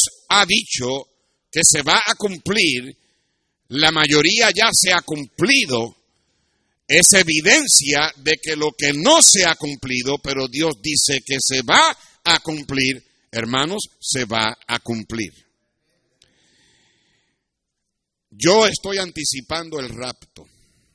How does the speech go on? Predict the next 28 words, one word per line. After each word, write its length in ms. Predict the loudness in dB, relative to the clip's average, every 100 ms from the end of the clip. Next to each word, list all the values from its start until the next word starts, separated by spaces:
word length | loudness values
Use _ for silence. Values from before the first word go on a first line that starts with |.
| _ _ _ _ _ _ _
Yo 140 | -16 -12
espero 300 | -10 -10 -10
que 80 |
usted 220 | -14 -14 -14
también. 540 | -14 -14 -16 -20 _ _ _ _ _ _ _ _ _ _ _ _ _ _ _ _ _ _ _ _
Porque 580 | -8 -8 -4 -2 0 0 -4 _ _ _ _ _ _ _
el 200 | -16 -12
rapto 460 | -2 -2 -2 -6 -6
es 200 | -4 -4
el 160 | -6 -8
tiempo 380 | -6 -6 -8 -12
cuando 240 | -8 -8
el 60 | -6
Señor 280 | -8 -8 -8
nos 160 | -10
va 120 | -8
a 40 | -8
sacar 400 | -10 -12 -14 -14
de 180 | -14 -12
aquí 360 | -12 -14 -16 -14
antes 400 | -10 -10 -10 -16
de 120 | -14 -16
que 160 | -14
se 440 | -12 -10 -10 -12 -14 _ _ _ _
ponga 460 | -10 -10 -10 -12 -10
esto 360 | -12 -12 -16
bien 320 | -12 -12 -12
caliente. 800 | -14 -14 -12 -14 -14 -20 _ _